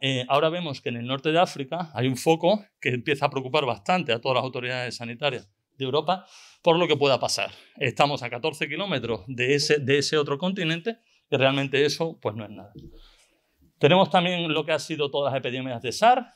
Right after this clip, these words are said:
que si recordáis ahora después del covid esto casi parece un chiste, ¿no? Pero bueno, cuando pasó, pues era, era una situación realmente compleja, al igual que lo que pasó con la, con la propia influencia aviar.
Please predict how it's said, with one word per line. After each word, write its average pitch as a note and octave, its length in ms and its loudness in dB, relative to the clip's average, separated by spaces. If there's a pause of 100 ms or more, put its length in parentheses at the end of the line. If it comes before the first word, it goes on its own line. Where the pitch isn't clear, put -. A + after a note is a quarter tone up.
(140)
que A#2+ 160 2
si C3+ 100 2
recordáis B2+ 460 2
ahora C#3+ 160 0
después D3+ 320 0
del B2+ 160 -4
covid D3+ 220 -2
esto D3+ 200 -6
casi C#3 240 -6
parece B2 320 0
un B2+ 140 -6
chiste, G#3 340 -4
¿no? G#3 220 -12
Pero G#2 140 -6
bueno, A#2 260 -6 (180)
cuando A#2+ 320 2
pasó, D#3+ 440 0 (260)
pues A#2 180 0
era, B2 400 -2 (800)
era C#3 160 6
una C#3 120 6
situación B2+ 440 -2
realmente B2 520 0
compleja, D#3+ 600 2 (320)
al B2+ 160 6
igual C#3+ 260 0
que D#3+ 80 -4
lo D3+ 140 -2
que C#3+ 80 -2
pasó D3+ 260 -4
con C#3 140 0
la, A2 280 0
con A#2 80 -2
la A2 80 0
propia B2+ 240 -4
influencia A2+ 460 -6
aviar. D#3 300 -2